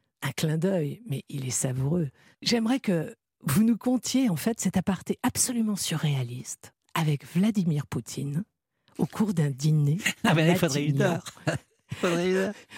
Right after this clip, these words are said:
Speaker 1: Vous étiez ministre de la Culture.
Speaker 2: Oui.
Speaker 1: Vous vous trouvez devant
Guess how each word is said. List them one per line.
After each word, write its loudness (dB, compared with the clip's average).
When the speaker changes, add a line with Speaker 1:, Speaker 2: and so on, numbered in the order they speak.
Speaker 1:
Vous 6
étiez 2
ministre 0
de -2
la -2
Culture. 0
Speaker 2:
Oui. 2
Speaker 1:
Vous 4
vous 4
trouvez 2
devant 0